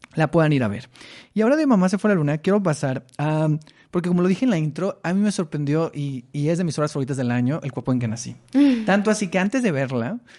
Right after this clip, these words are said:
Speaker 1: eh, me compré el libro, me leí el libro y luego fui a ver la obra. Y también me sorprendía mucho, decía, "Claro, pero es que María solo va a estar, o sea, solo es Tamara y María o Paulina y María", y entonces es como de, "Claro, y esta es una obra larga, o sea, ¿cómo?".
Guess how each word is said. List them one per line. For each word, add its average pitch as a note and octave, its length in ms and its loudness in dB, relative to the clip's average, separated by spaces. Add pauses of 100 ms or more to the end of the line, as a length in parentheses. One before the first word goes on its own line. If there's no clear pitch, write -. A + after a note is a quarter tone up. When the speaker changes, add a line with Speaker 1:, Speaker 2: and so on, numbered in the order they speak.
(140)
Speaker 1:
eh, D3 240 0
me D#3 100 0
compré D#3+ 280 0
el D#3 80 2
libro, B2+ 340 -2
me C#3+ 160 -2
leí E3 260 2
el B3+ 80 2
libro F#3+ 220 4
y - 20 4
luego E3 180 0
fui D#3+ 140 -4
a C#3+ 60 2
ver C#3 120 -2
la D3 140 0
obra. C#3 240 -2
Y F#3+ 80 0
también F#3+ 240 0
me G#3 60 0
sorprendía F3 420 -2
mucho, F3+ 340 0
decía, D#3 380 -4 (600)
"Claro, F3+ 280 0
pero D#3 140 -4
es D3+ 100 -6
que F3 120 -4
María D#3 400 0
solo E3 240 -2
va E3+ 60 0
a - 20 0
estar, D#3+ 320 -4
o D#3+ 40 -8
sea, D#3+ 140 -6
solo F3 240 -2
es F3 300 -2 (400)
Tamara E3 320 2
y G#3 40 4
María F3+ 440 2
o E3+ 100 2
Paulina D#3+ 420 0
y G3+ 40 2
María", F3+ 480 0
y D#3+ 100 -2
entonces E3 240 -4
es F3+ 140 -4
como F#3 240 -2
de, D3 160 -2 (320)
"Claro, G#3 180 4
y E3+ 40 4
esta E3 100 -2
es F#3 80 -4
una G3+ 160 4
obra F#3+ 160 4
larga, F3 400 2
o C#3+ 80 -4
sea, D3+ 240 -4
¿cómo?". F#3 320 -2